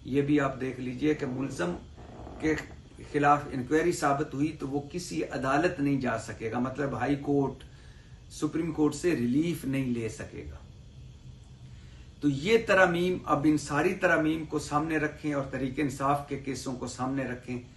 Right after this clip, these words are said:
तो आपको पता चल जाएगा कि ये तरामीम क्यों की गई हैं। और नैब तरम-, इनको नाम दिया गया है नैब तरामीम ट्वेंटी ट्वेंटी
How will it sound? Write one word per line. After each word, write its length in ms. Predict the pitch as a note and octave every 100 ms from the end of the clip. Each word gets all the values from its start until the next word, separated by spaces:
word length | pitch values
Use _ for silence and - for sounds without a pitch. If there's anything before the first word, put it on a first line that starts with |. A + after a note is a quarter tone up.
| - -
तो 60 | A2+
आपको 240 | C3 C3
पता 220 | C3 C#3
चल 240 | C#3 B2+ A#2+
जाएगा 300 | B2 A#2+ B2
कि 160 | B2
ये 140 | A#2+ C3
तरामीम 540 | - A#2+ A#2 A#2 A#2+ A#2 -
क्यों 140 | C#3
की 280 | B2 A2+ G2+
गई 260 | G2 E2 D2+
हैं। 140 | - - - - - - - - - -
और 460 | C#3 D3+ E3 E3 - -
नैब 340 | B2 C3 D#3 F3
तरम-, 540 | - D#3 D3+ D3 -
इनको 280 | D#3 D#3 D#3
नाम 360 | C3+ C#3 E3+
दिया 240 | D#3 D#3 D3
गया 220 | C#3+ D3
है 160 | C#3 B2
नैब 300 | C3+ D#3 -
तरामीम 460 | C#3 C3+ C3+ C#3
ट्वेंटी 480 | C3+ C#3 C3 B2 C#3+
ट्वेंटी 520 | C3+ B2 A2 B2 A#2+